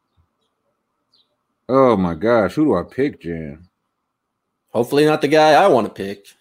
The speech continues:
Speaker 2: Don't look at the screen. Oh, I can take that away from you. <laughs>
Speaker 1: <laughs> Trae Young, you say? Uh, I am torn, man. I'm going Chris Paul.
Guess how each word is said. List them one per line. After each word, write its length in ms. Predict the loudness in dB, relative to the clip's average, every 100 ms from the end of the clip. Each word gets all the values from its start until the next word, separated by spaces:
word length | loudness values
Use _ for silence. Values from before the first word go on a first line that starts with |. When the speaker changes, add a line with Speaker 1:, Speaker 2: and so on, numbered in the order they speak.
| _ _ -2
Speaker 2:
Don't 240 | 0 2
look 180 | 2 0
at 60 |
the 80 | -4
screen. 340 | -6 -4 -2 -2
Oh, 220 | -4 -4
I 100 | -8
can 140 | -10
take 180 | -10 -10
that 140 | -8
away 120 | -8 -10
from 180 | -14 -20
you. 60 |
<laughs> 1600 | -18 -14 -14 -14 -16 -16 -18 _ _ _ _ _ _ _ -20 -20 -18 -6
Speaker 1:
<laughs> 0 |
Trae 560 | -4 -4 -4 0 2 2
Young, 340 | 2 0 0
you 140 | -4 -8
say? 380 | -10 -12 -12 -18 _ _
Uh, 400 | -12 -10 -10 -14 -18 _ _ _ _ _ _ -20 -20 _ _ _ _ _
I 160 | -8 -4
am 240 | -4 -6 -12
torn, 640 | -12 -10 -6 -6 -8 -10
man. 420 | -12 -10 -12 -18 _ _ _ _ _ _ _ _ _ _ _ _ _ _ _ _ _ _ _ _ _ _
I'm 100 | -4
going 220 | 0 0 0
Chris 220 | 0 -2
Paul. 420 | -4 -6 -6 -12